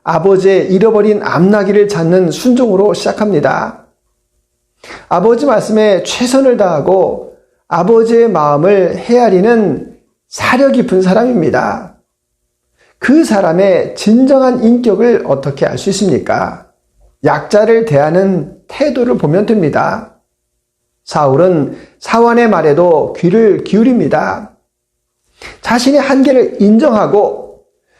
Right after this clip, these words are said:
하나님과 사람의 목소리를 청중할 수 있는 사람이었음을 보여줍니다.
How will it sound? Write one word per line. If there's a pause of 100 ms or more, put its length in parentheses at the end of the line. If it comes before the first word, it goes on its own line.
(120)
하나님과
사람의
목소리를
청중할
수
있는
사람이었음을
보여줍니다.